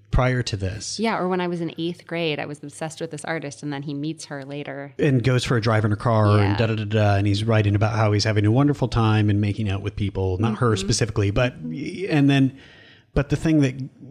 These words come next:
Speaker 1: in bringing this back to, you're supporting him while he's doing all of these things.
Speaker 2: Mm-hmm.
Speaker 1: So you had introduced this art to him, and you, you were an artist before he was. You were a dancer.
Speaker 2: Right.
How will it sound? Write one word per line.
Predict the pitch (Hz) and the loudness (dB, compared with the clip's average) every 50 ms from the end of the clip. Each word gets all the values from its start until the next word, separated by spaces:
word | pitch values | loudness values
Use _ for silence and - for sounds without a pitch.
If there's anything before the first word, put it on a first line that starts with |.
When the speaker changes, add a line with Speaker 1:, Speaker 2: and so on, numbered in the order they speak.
| 151 151 - - 120 120 | -20 -18 -18 -16 -8 -2
Speaker 1:
in | - 131 127 117 | 2 2 4 4
bringing | 110 135 127 131 123 | 4 4 4 4 4
this | 117 107 - | 4 2 0
back | - 120 113 104 - | 0 -2 -2 0 0
to, | 117 | -2
you're | 104 113 127 139 156 170 151 | -2 0 2 2 2 2 2
supporting | - - 127 - - - 151 139 135 131 120 110 | 0 -2 -2 -2 0 2 2 2 2 2 0 0
him | 95 110 104 104 104 104 | 0 2 2 2 2 2
while | 110 117 110 | 0 0 -2
he's | - 120 107 101 | -2 -4 -6 -2
doing | 107 110 107 104 95 95 | 2 2 4 4 2 0
all | 87 90 | -4 -8
of | - 98 | -10 -12
these | - - - - | -14 -16 -18 -18
things. | - - - - - - | -18 -18 -18 -14 -8 -6
Speaker 2:
Mm-hmm. | 208 196 208 240 262 - _ _ _ _ _ _ _ _ - | -6 -6 -6 -8 -10 -12 _ _ _ _ _ _ _ _ -6
Speaker 1:
So | - - 131 123 120 113 117 117 - - - _ _ _ _ _ _ _ _ _ _ - | -2 0 2 4 4 2 2 0 -4 -10 -20 _ _ _ _ _ _ _ _ _ _ -8
you | - 117 123 151 170 180 175 147 | -4 0 2 4 4 4 4 4
had | 127 143 131 127 120 135 | 4 2 2 0 0 -2
introduced | - 151 139 - - 131 117 113 127 131 127 117 - - - - - 127 | 0 0 0 0 0 -2 0 2 2 2 2 0 -2 -4 -10 -8 -2 0
this | 123 120 107 - - - | 2 2 2 0 -4 -2
art | 131 127 127 143 - | -2 -2 0 -2 -2
to | 123 110 | 0 0
him, | 110 110 104 107 | 2 2 0 2
and | 107 123 120 120 123 | 2 2 2 2 4
you, | 139 165 175 175 160 - 156 | 4 4 4 4 2 0 0
you | 135 135 165 | 2 4 4
were | 180 180 160 | 4 4 4
an | 131 127 | 2 2
artist | 131 131 123 - - | 2 2 0 0 -2
before | - 113 - 117 107 | -4 -2 0 0 2
he | 110 190 | 2 2
was. | 202 147 107 101 98 107 | 2 2 2 0 0 -2
You | 120 120 | -2 -2
were | 131 131 | -2 -2
a | 127 | -2
dancer. | 131 139 160 180 - - 95 - - - - - | 0 0 0 0 -2 -2 -6 -6 -8 -16 -14 -8
Speaker 2:
Right. | 233 233 220 160 - - | -6 -4 -2 -4 -4 -6